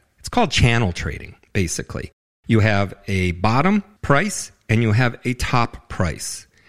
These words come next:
And the area between the bottom and the top price is your channel. As long as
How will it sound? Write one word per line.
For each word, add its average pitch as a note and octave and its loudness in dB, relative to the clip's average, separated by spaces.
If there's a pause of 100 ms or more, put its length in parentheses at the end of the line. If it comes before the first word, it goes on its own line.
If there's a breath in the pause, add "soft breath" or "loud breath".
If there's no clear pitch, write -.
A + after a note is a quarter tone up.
(280 loud breath)
And G#2+ 4
the - -2
area A2 2
between A2 0
the C#3 2
bottom B2+ 2
and G3 4
the G3+ 2
top F#3+ 0
price F#2 0
is F#2 2
your G2 0
channel. F#2+ 2 (320)
As G2 2
long C#3+ 6
as G3 0